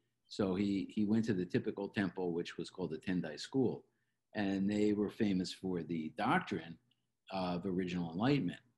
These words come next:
And the idea of original enlightenment could be interpreted in different ways, but basically it meant, like, okay, we all have it. And we've been saying this already, but what do we do with it?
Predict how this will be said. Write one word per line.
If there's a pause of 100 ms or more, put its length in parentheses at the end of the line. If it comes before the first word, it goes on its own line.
And
the
idea
of
original
enlightenment
could
be
interpreted
in
different
ways,
but
basically
it
meant,
like,
okay,
we
all
have
it. (1120)
And
we've
been
saying
this
already, (480)
but
what
do
we
do
with
it?